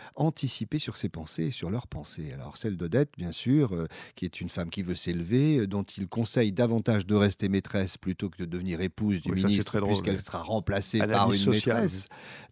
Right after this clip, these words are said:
Speaker 1: Donc c'est, c'est tout à fait étonnant. Et il la, il la conseille avec une,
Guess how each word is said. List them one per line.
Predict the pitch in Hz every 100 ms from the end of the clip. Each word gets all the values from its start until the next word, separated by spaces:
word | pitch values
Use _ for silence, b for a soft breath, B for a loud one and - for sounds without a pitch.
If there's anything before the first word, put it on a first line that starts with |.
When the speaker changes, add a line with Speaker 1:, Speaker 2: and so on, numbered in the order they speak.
| 123
Speaker 1:
Donc | 113 101
c'est, | -
c'est | 101 110 -
tout | - 143
à |
fait | 101 113
étonnant. | 107 107 147 220
Et | 139
il | 123
la, | 143 147
il | 131 131
la | 135
conseille | 117 - 185
avec | 120 107 104
une, | 95 87